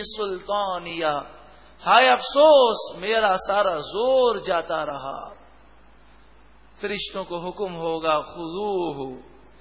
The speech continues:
اس جہنمی کو پکڑ لو، فغلوہ، پھر اسے آگ کا توق پہنا دو، اس کے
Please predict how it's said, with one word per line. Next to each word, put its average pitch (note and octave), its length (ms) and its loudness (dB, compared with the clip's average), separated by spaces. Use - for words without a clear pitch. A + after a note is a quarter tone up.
اس B3+ 160 -2
جہنمی G#3 640 -2
کو F3 160 -4
پکڑ F#3+ 340 -2
لو، C3+ 240 -8
فغلوہ، E3 1300 -4
پھر B3 320 -4
اسے A#3 280 -4
آگ A3 420 4
کا G#3 120 -2
توق A3+ 600 -2
پہنا E3+ 360 -6
دو، D3 180 -12
اس - 160 -6
کے A#3 120 -8